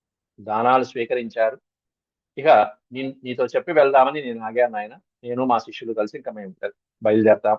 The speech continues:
అంటూ, "ఆపృచ్ఛే త్వాం, త్వాం ఆపృచ్ఛే",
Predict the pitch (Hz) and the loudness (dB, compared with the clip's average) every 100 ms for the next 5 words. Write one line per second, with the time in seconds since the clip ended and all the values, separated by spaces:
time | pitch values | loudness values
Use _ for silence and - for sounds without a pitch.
0 | - 107 92 - _ - 120 175 - 160 | -4 -20 -18 -20 _ 0 4 4 2 0
1 | 156 - 185 175 175 175 _ _ - 113 | -2 -6 -2 0 0 -4 _ _ -8 0
2 | 127 151 165 170 185 - 135 180 175 151 | 4 4 2 -2 -8 0 2 4 4 2
3 | 147 123 - 107 | -2 -12 -12 -20